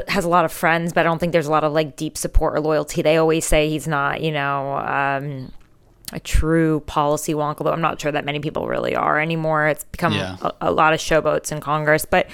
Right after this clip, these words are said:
Speaker 1: regardless, they don't trust him. They think he's,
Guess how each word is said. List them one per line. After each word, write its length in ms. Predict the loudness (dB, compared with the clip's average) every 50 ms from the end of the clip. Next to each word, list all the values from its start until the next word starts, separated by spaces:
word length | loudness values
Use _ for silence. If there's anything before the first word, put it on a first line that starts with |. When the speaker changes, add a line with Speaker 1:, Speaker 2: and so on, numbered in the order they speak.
| -14 -18 -18 -2 2
Speaker 1:
regardless, 380 | 4 6 6 6 4 4 4
they 80 | 4 4
don't 180 | 4 2 0
trust 380 | -4 -2 0 2 2 4 4 4
him. 400 | 4 4 4 4 2 2 0 -4 -8 -14 -20 -20 -20 -6
They 80 | 0 2
think 160 | 2 2 2
he's, 500 | 2 2 2 2 2 0 -2 -6 -8 -10